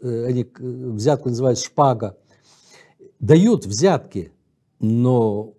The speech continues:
уже не в тех размерах, которые было пять, шесть, семь лет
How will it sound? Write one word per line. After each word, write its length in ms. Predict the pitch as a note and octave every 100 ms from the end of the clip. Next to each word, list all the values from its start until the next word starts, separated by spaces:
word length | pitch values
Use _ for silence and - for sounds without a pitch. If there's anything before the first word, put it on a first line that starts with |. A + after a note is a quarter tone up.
| _ _ -
уже 280 | B2+ G#2+ C#3+
не 160 | D#3
в 160 | C#3 D3+
тех 300 | - A3+ -
размерах, 580 | A3+ F3+ A3+ A#3 F3+ -
которые 320 | C#3 D3 C3+
было 200 | C#3 A#2+
пять, 420 | - D3+ F#3+ E3+
шесть, 640 | - - E3 E3+ - -
семь 420 | - C#3 D#3 D#3 B2+
лет 360 | C3 C#3+ -